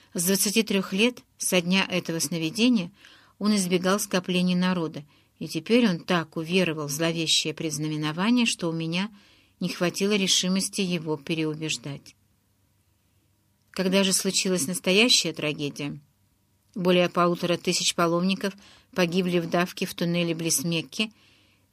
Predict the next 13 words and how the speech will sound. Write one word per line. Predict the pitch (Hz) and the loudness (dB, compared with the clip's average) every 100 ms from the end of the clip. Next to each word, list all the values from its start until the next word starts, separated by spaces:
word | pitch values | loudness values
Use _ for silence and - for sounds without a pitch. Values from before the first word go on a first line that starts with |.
| - | -4
Карим | 185 190 233 | 2 4 4
слег. | - 156 151 131 - - _ _ _ _ - | 2 0 -2 -4 -8 -20 _ _ _ _ -2
Мы | 202 | 0
были | 202 | 2
тогда | 196 185 175 175 | 2 0 0 -4
в | |
Париже. | - 170 147 131 139 - _ _ _ _ _ _ _ | -2 -4 -4 -6 -8 -12 _ _ _ _ _ _ _
Он | 190 208 | 2 2
весь | 185 185 175 | 4 2 4
день | 214 233 | 4 4
оставался | 208 202 175 180 180 180 | 4 0 2 4 2 -2
в | - | -4
постели, | 165 - - 139 139 | -6 -4 -4 -6 -8